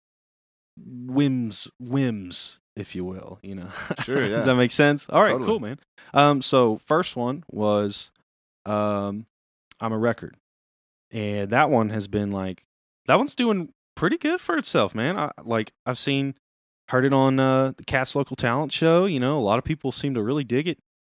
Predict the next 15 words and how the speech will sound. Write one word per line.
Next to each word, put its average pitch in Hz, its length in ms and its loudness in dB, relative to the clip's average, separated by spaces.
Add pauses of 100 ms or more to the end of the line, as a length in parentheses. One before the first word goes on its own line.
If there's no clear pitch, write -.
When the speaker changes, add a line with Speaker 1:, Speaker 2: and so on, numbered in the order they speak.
(300)
Speaker 1:
Um, 107 320 0
did 101 200 -6
you, 160 520 0
when 117 180 -4
you 156 140 -2
wrote 98 260 -6
that 143 160 -2
song, 156 340 -4
were 104 140 -6
you 120 160 -2
like, 101 380 -2 (1400)
"This 104 180 -4
is, 104 240 -12
this 110 220 -4
is, 107 180 -4